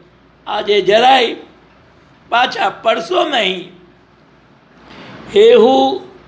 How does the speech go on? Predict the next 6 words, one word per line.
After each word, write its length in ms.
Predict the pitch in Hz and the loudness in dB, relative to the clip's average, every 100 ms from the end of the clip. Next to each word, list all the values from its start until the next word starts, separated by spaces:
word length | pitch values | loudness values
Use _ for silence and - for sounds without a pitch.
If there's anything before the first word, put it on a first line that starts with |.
| _ _ - - - - - - - - - | _ _ -20 -20 -20 -20 -20 -20 -20 -20 -10
સંજો 760 | 160 208 214 220 233 240 233 - | 0 0 2 2 2 4 0 -4
ઈલ 300 | 233 247 262 240 180 - - - - - - - - - | -12 -10 -6 -2 -2 -4 -12 -20 -20 -20 -20 -20 -20 -10
રોખું 640 | 165 208 233 226 254 277 - | -2 0 0 -4 -8 -8 -6
ઘાટા, 720 | 175 202 226 240 214 175 - - - _ _ _ _ _ _ _ - - - | -2 -2 -2 -2 -2 -2 -8 -20 -20 _ _ _ _ _ _ _ -20 -20 -4
ટાઢું 920 | 190 196 - 185 240 - - - - | -2 0 -2 -4 -4 -6 -8 -14 -14
સકલ 600 | - 214 - 240 240 240 | -6 -6 -2 -2 -2 -6